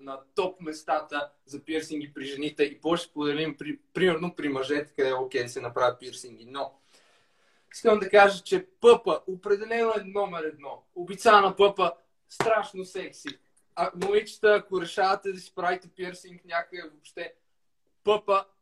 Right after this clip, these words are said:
топ бонус точки. Примерно, ако си красив човек, ти, ти си красив и, и, нали, няма какво да стане. Но, но това е като бонус. Това е двайсет точки отгоре.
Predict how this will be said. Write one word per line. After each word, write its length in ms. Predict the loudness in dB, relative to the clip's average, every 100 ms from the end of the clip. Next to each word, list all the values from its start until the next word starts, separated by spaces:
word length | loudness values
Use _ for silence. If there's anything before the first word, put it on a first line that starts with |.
| -8
топ 220 | -6 -6 _ -10
бонус 360 | -8 -8 -10
точки. 440 | -12 -12 -14 -20 -10
Примерно, 440 | -6 -4 -4 -8 _
ако 220 | -4 -4 -4
си 140 | -10
красив 360 | -8 -8 -8 -14
човек, 380 | -8 -4 -4 -6 _ _ _ _ _
ти, 180 | -16 -14 -10
ти 120 | -8
си 160 | -8 -6
красив 500 | 0 0 2 -2 -2 0
и, 320 | 4 4 4
и, 320 | 4 4 2 _
нали, 420 | -6 -4 -6 -6 -6
няма 280 | 0 0 -2
какво 240 | -6 -10
да 60 | -10
стане. 380 | -4 -2 -2 -2
Но, 200 | 0 0
но 160 | 2 2
това 220 | 6 4
е 80 | 4
като 220 | -2 -16
бонус. 380 | -6 -4 -4 -10
Това 200 | -4 -2
е 100 | -2 -6
двайсет 320 | 0 0 0
точки 320 | -8 -10 -12 -20
отгоре. 320 | -16 -14